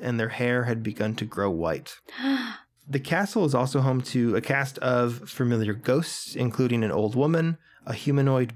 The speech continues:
Speaker 1: bullfrog entity, and a headless horse.
Speaker 2: Oh my God.
Speaker 1: Also, I thought you'd enjoy this.
Speaker 2: <laughs>
Speaker 1: A little fun fact, the castle was investigated in a two thousand nine episode of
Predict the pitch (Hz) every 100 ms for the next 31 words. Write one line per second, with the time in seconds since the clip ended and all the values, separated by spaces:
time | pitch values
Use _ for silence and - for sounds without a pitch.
0 | - 117 143 143 156 143 143 123 139 135
1 | 151 151 165 - 135 127 123 117 139 135
2 | 131 135 - 80 - - - - 220 262
3 | 240 175 170 175 208 247 269 277 277 _
4 | - - 135 170 - 156 127 180 143 117
5 | 123 127 131 - - - 143 131 120 117
6 | 131 - 240 302 302 311 277 269 147 147
7 | 135 151 151 147 139 131 120 - 190 220
8 | 233 180 165 139 165 - 165 139 135 -
9 | 135 123 - 180 202 - 175 175 170 170
10 | 160 147 127 135 151 139 104